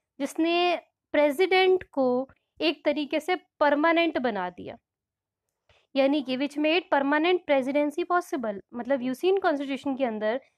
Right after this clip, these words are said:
प्रेसिडेंट के पास कंप्लीट अथॉरिटी थी। किस किस चीज़ की अथॉरिटी? लेजिस्लेशन की, ज्यूरिसडिक्शन की,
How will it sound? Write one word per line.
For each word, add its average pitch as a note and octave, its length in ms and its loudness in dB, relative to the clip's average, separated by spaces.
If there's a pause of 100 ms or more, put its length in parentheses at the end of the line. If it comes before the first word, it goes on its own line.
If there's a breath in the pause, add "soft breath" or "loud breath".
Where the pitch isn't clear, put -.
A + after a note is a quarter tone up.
(180 soft breath)
प्रेसिडेंट C4+ 500 0
के E4 100 -2
पास D#4 300 0
कंप्लीट D4 540 -2
अथॉरिटी C#4+ 540 -2
थी। E4 240 -6 (420)
किस E4 180 -2
किस F4+ 240 0
चीज़ E4+ 200 -2
की F4+ 100 0
अथॉरिटी? D#4 480 0
लेजिस्लेशन C4+ 760 -2
की, D#4+ 280 -4 (460)
ज्यूरिसडिक्शन D#4+ 800 2
की, E4+ 340 0